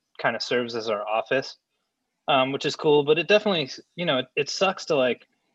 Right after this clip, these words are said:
be in your house all day, you know, and, like, not go somewhere new and interact with other people other than your family, like, every day. That, that rhythm being broken just definitely sucks. Um,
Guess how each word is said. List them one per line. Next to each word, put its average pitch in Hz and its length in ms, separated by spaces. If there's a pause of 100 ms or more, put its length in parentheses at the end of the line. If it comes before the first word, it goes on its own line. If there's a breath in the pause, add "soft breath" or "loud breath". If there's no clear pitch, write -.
(600)
be 156 80
in 151 80
your - 100
house 120 320
all 113 160
day, 110 320 (100)
you 120 100
know, 120 180
and, 113 80
like, 110 240
not 117 320 (580)
go 117 220
somewhere 117 380
new 117 340
and 110 140
interact 107 560
with 120 200 (480)
other 117 240
people 107 540 (420)
other 113 200
than 110 140
your 104 120
family, 107 540
like, 127 360 (240)
every 117 220
day. 110 220
That, 117 220 (140)
that 120 200
rhythm 117 420 (460)
being 123 200
broken 113 600 (200)
just - 260 (260)
definitely 117 360
sucks. - 540 (140)
Um, 110 340